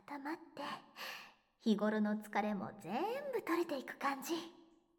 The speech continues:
あ、ダーリン、ちょっと足を開いて座ってみて。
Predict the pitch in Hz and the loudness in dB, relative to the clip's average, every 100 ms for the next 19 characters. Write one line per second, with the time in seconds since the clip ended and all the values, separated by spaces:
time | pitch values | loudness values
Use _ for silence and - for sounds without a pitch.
0 | _ _ _ _ _ _ _ _ _ _ | _ _ _ _ _ _ _ _ _ _
1 | _ _ 254 - - - - _ _ _ | _ _ -6 -4 -6 -8 -14 _ _ _
2 | - 254 370 370 330 311 - - - - | 2 8 10 10 8 4 -2 -10 -18 -20
3 | - - 392 392 220 190 - 427 370 214 | -20 2 4 4 2 0 6 6 6 4
4 | 208 - 208 214 226 240 240 | 2 0 0 2 4 2 2